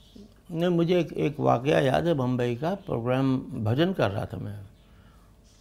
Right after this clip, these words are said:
"प्रगटे ब्रजनंद लाल सकल सुख न जाए", बाबा का रचना था। बाबा ने तो पाँच हज़ार ठुमरी दादा लिख दिया। वो भाव, भाव मेरा ख़त्म हो गया। मैं भगवान को झुलाते हुए चुपचाप खड़ा हो गया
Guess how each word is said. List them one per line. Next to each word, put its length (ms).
"प्रगटे 400
ब्रजनंद 480
लाल 320
सकल 340
सुख 200
न 200
जाए", 100
बाबा 300
का 120
रचना 400
था। 280
बाबा 280
ने 120
तो 100
पाँच 320
हज़ार 240
ठुमरी 320
दादा 320
लिख 180
दिया। 240
वो 100
भाव, 360
भाव 360
मेरा 160
ख़त्म 320
हो 160
गया। 160
मैं 240
भगवान 320
को 120
झुलाते 440
हुए 200
चुपचाप 520
खड़ा 160
हो 120
गया 280